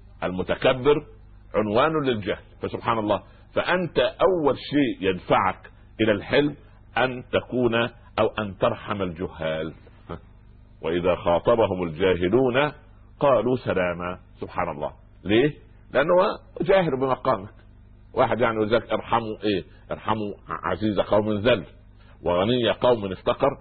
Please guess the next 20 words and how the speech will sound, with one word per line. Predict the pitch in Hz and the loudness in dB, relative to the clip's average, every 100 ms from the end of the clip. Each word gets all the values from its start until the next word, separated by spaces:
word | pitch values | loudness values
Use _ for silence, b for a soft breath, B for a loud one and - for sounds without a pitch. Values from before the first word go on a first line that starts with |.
| b b - | b b -4
وارحموا | 107 151 143 131 | 0 0 0 2
عالما | 117 156 151 147 | 2 2 2 0
بين | 139 139 131 | 0 0 0
جهال. | 123 123 120 113 - - - - | -6 -6 -6 -6 -20 -20 -18 -4
فلما | 104 110 | -2 0
لا | 107 | 0
ندرك | 110 160 151 120 - b - | 2 0 0 -4 -8 b -6
مقام | 92 131 131 | -2 0 0
الناس | 110 98 110 127 - | -2 -2 0 0 0
ولا، | 98 92 | 0 0
و-، | 82 | 0
و-، | 90 92 87 92 | 2 2 4 2
ولا | 98 95 | 2 -2
أقدار | - 87 117 | -2 2 2
الناس | 104 92 110 123 101 | 2 0 -2 0 -2
ولا | 90 | -2
قدر | - 110 104 | -2 -2 -2
الناس، | 107 - | -4 -8
خلاص، | - - | -8 -6
يعني، | - | -4